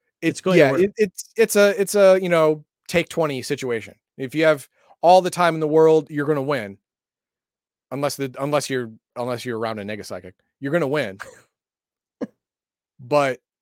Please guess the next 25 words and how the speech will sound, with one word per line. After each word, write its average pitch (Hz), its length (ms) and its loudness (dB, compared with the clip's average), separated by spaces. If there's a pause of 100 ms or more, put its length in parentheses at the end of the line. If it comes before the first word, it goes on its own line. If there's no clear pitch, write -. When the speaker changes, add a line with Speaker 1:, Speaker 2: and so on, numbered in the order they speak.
Speaker 2:
you, 135 280 -6
you 131 120 -6
know, 117 80 -6
time 156 320 -4
and 143 80 -6
I 135 140 -6
S 120 100 -8
P 117 440 -8
is 107 280 -10
basically 107 680 -8 (600)
what's 110 200 -8
going 104 180 -10
on 95 160 -14
here. 90 160 -20 (2250)
Uh, 127 400 -4
that 147 260 0
was 175 300 0
the 151 280 -4
sensitive 156 680 -4
portion. 127 460 -6
Let's 139 340 -8
try 165 440 -4
a 135 100 -4
different 117 520 -10
one. 98 380 -14